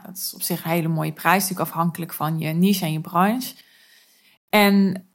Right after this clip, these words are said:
haar conversie is ook goed, dus zodra ze iemand spreekt, dan, eh, wordt diegene heel vaak klant.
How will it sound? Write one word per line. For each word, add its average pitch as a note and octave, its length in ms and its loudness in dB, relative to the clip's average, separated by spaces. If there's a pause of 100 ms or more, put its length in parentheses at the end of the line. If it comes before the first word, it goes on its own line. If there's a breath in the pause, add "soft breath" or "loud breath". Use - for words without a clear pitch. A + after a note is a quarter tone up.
(140)
haar G#3 220 2
conversie G#3+ 500 4
is F3 120 0
ook F#3+ 240 4
goed, E4 240 6
dus B3 140 4
zodra F#3+ 400 6
ze F#3+ 120 -2
iemand E3+ 340 -4
spreekt, F3+ 680 0
dan, E3 720 2 (160)
eh, E3 280 -6
wordt F3 580 -2
diegene E3+ 560 2
heel F3 180 2
vaak D3+ 260 -4
klant. F#3+ 460 -2